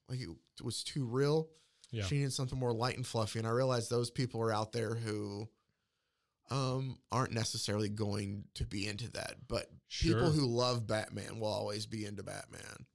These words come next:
Speaker 2: Yeah.
Speaker 1: I still feel like we are due for comic book just kind of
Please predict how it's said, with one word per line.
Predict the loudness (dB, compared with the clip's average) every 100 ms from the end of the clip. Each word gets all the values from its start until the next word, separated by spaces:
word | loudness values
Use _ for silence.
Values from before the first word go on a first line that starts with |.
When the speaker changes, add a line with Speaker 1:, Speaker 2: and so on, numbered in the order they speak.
| -6
Speaker 2:
Yeah. | -6 -6 _ _ _ _ _ _ _ -6
Speaker 1:
I |
still | -4 0 2 2
feel | 2 2 4
like | 2 0
we | 2 4 6
are | 4
due | 2 0 4 4 2
for | 0 0 2 4 2 0 -2 -4 -10 _ _ _ _ _ _ _ _ _ _ _ _ _ _ _ _
comic | -8 -2 2 2 2 2
book | 2 4 2 -4
just | -4 -2
kind | -2 0
of | 0 -2 -8